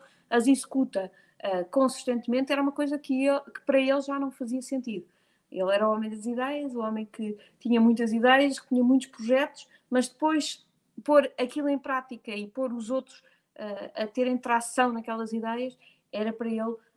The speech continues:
ah, muito difícil. Mas nunca nos podemos esquecer de uma coisa, que é crítica. É que sem ação não há resultados. E, portanto, se eu, por um lado, preciso, hum, de ter,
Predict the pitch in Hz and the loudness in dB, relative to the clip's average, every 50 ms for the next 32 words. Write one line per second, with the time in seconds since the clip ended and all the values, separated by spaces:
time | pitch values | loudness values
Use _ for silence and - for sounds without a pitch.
0 | _ _ - 180 175 180 185 190 190 - - 202 208 214 233 240 233 233 220 226 | _ _ -12 -10 -8 -8 -10 -12 -14 -12 -4 0 4 6 6 6 4 2 -2 -6
1 | 226 - - 196 185 - - 185 180 175 180 208 214 208 262 277 302 294 320 294 | -6 -4 -6 -8 -10 -8 -8 -6 -4 -2 0 0 4 8 10 10 10 8 6 4
2 | 302 294 - - 254 285 285 277 277 - - 302 285 285 - 302 302 302 302 302 | 4 2 0 0 2 4 4 4 2 0 -2 -2 -2 0 -2 -2 0 0 0 0
3 | - - 285 262 254 - 277 277 277 - _ _ _ _ _ _ _ - - 226 | 0 0 2 2 2 0 -4 -6 -6 -10 _ _ _ _ _ _ _ -4 -2 -2
4 | 226 226 - 220 226 214 - - - - - 175 165 - _ _ _ _ _ - | -2 0 0 0 0 0 0 -6 -14 -12 -12 -12 -14 -14 _ _ _ _ _ -6
5 | 185 190 - - - _ - - - - 220 214 233 240 247 247 247 - - 247 | -6 -6 -6 -12 -20 _ -14 -6 2 4 4 4 4 2 -2 -2 -4 -2 0 0
6 | 247 285 330 - - _ _ _ _ _ - 294 294 285 285 285 269 - 294 285 | 0 0 -2 -6 -10 _ _ _ _ _ -2 0 0 0 0 -2 -4 -4 -4 -4
7 | 285 - 240 202 - - - _ _ _ _ _ _ _ _ - 220 - - - | -4 -4 -8 -8 -8 -12 -18 _ _ _ _ _ _ _ _ -10 -8 -8 2 4
8 | 269 240 220 208 - _ _ _ _ _ _ _ - - 254 269 285 285 302 302 | 4 4 4 2 -2 _ _ _ _ _ _ _ 0 8 8 8 8 8 4 0
9 | 311 302 302 294 277 247 226 214 202 185 - _ _ - - - - 277 277 285 | 0 0 2 0 0 -2 -4 -6 -10 -16 -18 _ _ -20 -18 -14 -6 -2 0 0
10 | 269 254 226 202 180 175 170 _ _ _ _ _ _ _ _ - 190 185 180 175 | 0 -2 -4 -10 -16 -20 -20 _ _ _ _ _ _ _ _ -16 -14 -12 -12 -12
11 | 175 175 175 170 165 160 156 156 - - _ _ _ _ _ _ _ _ _ _ | -10 -12 -12 -12 -14 -14 -14 -16 -16 -20 _ _ _ _ _ _ _ _ _ _
12 | _ _ _ _ _ _ _ _ _ _ - 233 202 233 247 233 233 - 262 262 | _ _ _ _ _ _ _ _ _ _ -14 -10 -6 -4 -4 -4 -2 -2 0 2
13 | 247 233 220 202 190 170 - | 2 2 2 0 -2 -6 -10